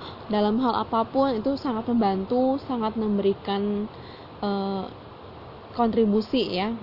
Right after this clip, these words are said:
buat acara kita. Dan bersyukur sama Tuhan, Tuhan luar biasa. Dan terima kasih untuk anak, eh, teman-teman yang udah membantu acara hari ini.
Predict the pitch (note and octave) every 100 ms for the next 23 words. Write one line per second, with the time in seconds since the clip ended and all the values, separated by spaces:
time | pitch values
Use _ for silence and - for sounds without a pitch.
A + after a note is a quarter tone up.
0 | G#3 F3+ F3+ G3 G#3+ G3+ F#3+ G#3+ - F#3
1 | - - - - - - G#3 G3+ F#3+ F#3+
2 | - A3+ C4+ C4 C#4 C4+ B3 A#3+ B3+ B3+
3 | A#3+ A3 A3+ A3 G#3+ G3+ F#3+ F3+ F3+ -
4 | G#3 - - - - - G3+ F#3+ F#3 F#3+
5 | A3+ A3+ A3+ A3+ A#3 B3+ B3 B3 A3 -
6 | G#3 G#3+ - - A3 G#3+ A3 A3 A3+ A#3
7 | A#3 G#3 G3 A3 G3+ G#3 G3 F#3+ F#3+ G3
8 | G3+ G#3 G3 G#3 F#3+ F#3 F3 F3+